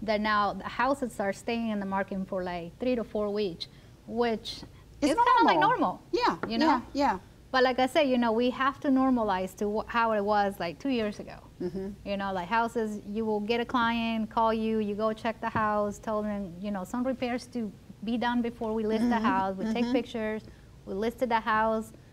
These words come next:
Speaker 1: You got two, three showings during the
Speaker 2: Mm-hmm.
Speaker 1: week, maybe a couple more on the weekend.
Speaker 2: Right.
Speaker 1: And then we, you know, we get people interested, asking questions about the property. They still be in other houses.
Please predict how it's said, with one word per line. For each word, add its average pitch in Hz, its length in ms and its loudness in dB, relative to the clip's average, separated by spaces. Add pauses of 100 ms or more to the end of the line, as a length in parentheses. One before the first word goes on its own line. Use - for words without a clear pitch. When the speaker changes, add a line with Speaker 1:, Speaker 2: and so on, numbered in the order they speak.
(280)
Speaker 1:
You 240 80 -8
got 214 340 0 (220)
two, 277 220 -4
three 269 200 -4
showings 254 520 0
during 240 180 -2
the 254 80 6
Speaker 2:
Mm-hmm. 294 220 4
Speaker 1:
week, 285 200 -2
maybe 240 460 0
a - 520 -12
couple 233 260 -4
more 233 200 2
on 220 80 0
the 208 80 0
weekend. 262 640 0
Speaker 2:
Right. 208 260 2 (120)
Speaker 1:
And 226 180 -2
then 240 140 0
we, 240 140 0 (260)
you 247 160 0
know, 208 140 0
we 214 160 0
get 233 340 0 (180)
people 233 400 -2
interested, 226 580 2
asking 208 360 0
questions 311 420 2
about 269 220 2
the 269 60 -2
property. 262 420 0
They 185 100 -2
still 294 320 2
be 277 120 2
in 269 100 2
other 254 180 2
houses. 247 560 0